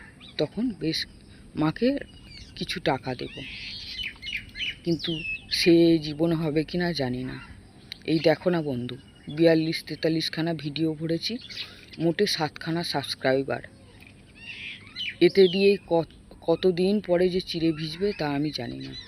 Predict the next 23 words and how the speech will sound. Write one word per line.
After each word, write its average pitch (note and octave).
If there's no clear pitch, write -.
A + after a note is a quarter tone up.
বিড়ালের D#3
ভাগ্যে D#3
যে D#3
কবে D3
শিকে D#3
ছিঁড়বে, F3+
তা C#3
জানি B2+
না। C#3
আমি D3+
তো F3
কিছু F#3
করি F#3
না। D#3+
আর D3+
তোমরা F#3+
নিশ্চয়ই G3+
জানো E3+
যে D#3+
শাশুড়িকে G3
কেউ F#3+
দেয় C3+
না। B2+